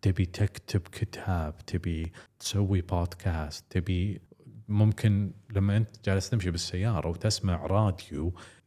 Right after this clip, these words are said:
تجيك أفكار اللي: "يا الله، ودي لو أنا عندي، آه،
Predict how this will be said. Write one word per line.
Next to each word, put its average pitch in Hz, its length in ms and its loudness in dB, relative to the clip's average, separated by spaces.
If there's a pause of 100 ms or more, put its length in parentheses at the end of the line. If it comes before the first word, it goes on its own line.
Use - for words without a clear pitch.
(120)
تجيك 165 380 0
أفكار 139 380 2
اللي: 95 540 0 (440)
"يا 92 180 2
الله، 90 280 2
ودي 120 360 2
لو 92 220 0
أنا 101 240 4
عندي، 80 720 -4 (360)
آه، 73 360 -4